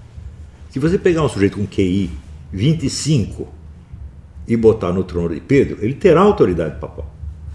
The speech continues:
Só que ele não vai entender o que ele tá fazendo. Né? Eu acho que é o caso agora. Né? Eu acho que o Bergoglio tem um Q I deficiente. Eu acho que ele não entende o que ele tá fazendo.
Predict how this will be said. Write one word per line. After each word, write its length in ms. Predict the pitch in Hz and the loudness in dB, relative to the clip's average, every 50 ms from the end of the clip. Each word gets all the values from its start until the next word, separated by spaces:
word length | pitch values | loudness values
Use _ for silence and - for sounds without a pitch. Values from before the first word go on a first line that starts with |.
| - - - - - - - - - - - - | -16 -16 -16 -18 -18 -16 -14 -14 -14 -14 -14 -10
Só 120 | - 147 | -6 -2
que 100 | 95 107 | 2 2
ele 60 | 104 | 2
não 80 | 104 95 | 2 2
vai 100 | 90 92 | 0 -2
entender 280 | 85 - 110 107 101 | 0 2 2 4 4
o 60 | 98 85 | 4 4
que 60 | 110 | 4
ele 80 | 101 | 2
tá 80 | 95 95 | 2 0
fazendo. 480 | - - 156 175 226 226 202 147 117 - - - - - - - - - - - - - - - - - - - - - - - - - - - - - - - - - | 2 2 2 6 6 6 6 4 0 -6 -12 -14 -18 -20 -20 -20 -20 -20 -20 -20 -20 -18 -16 -16 -16 -16 -18 -20 -20 -20 -18 -16 -16 -16 -16 -18 -20 -20 -20 -18 -10 -6
Né? 180 | 92 123 147 - - - - - - - | -4 -4 -4 -4 -6 -14 -18 -14 -2 6
Eu 240 | - 160 185 160 | 8 8 10 10
acho 140 | 160 185 185 | 8 6 4
que 80 | - 220 | 6 6
é 40 | 220 | 6
o 40 | |
caso 320 | 220 220 - 202 208 202 220 | 6 6 4 2 2 2 2
agora. 460 | 202 175 170 190 170 127 - - - - - - - - - - - - | 4 6 8 8 8 6 4 0 -6 -14 -18 -20 -20 -20 -20 -20 -10 -4
Né? 240 | - 123 156 156 - - - - - _ _ - - _ _ _ _ _ - - - - - _ _ _ - - - _ _ _ - | -2 -2 -2 -2 -6 -16 -20 -20 -20 _ _ -20 -20 _ _ _ _ _ -20 -20 -20 -20 -20 _ _ _ -20 -20 -20 _ _ _ -2
Eu 180 | 135 156 165 139 | 2 4 4 4
acho 140 | 127 - | 4 2
que 60 | - 113 | 0 0
o 40 | |
Bergoglio 460 | 104 95 104 90 90 101 151 175 160 131 | 4 6 6 6 6 6 4 4 4 2
tem 140 | - 139 | 2 0
um 20 | 139 | -2
Q 120 | - 147 | 0 0
I 100 | 147 160 | 0 0
deficiente. 680 | 156 160 170 190 190 - - 135 135 127 - - - - - - _ - - - _ _ _ _ - | 0 -2 -4 -4 -6 -4 0 2 2 2 0 -4 -12 -18 -20 -20 _ -20 -20 -20 _ _ _ _ -2
Eu 160 | - 117 117 | 2 4 4
acho 120 | 113 107 - | 4 4 4
que 80 | 131 | 4
ele 80 | 135 143 | 2 4
não 60 | 160 | 2
entende 340 | 185 185 175 156 170 160 123 | 0 4 4 4 4 4 2
o 40 | 85 | 0
que 60 | 92 | -2
ele 60 | 82 | -2
tá 100 | 76 73 | -4 -6
fazendo. 340 | - 82 76 69 69 60 | -6 -8 -10 -10 -10 -12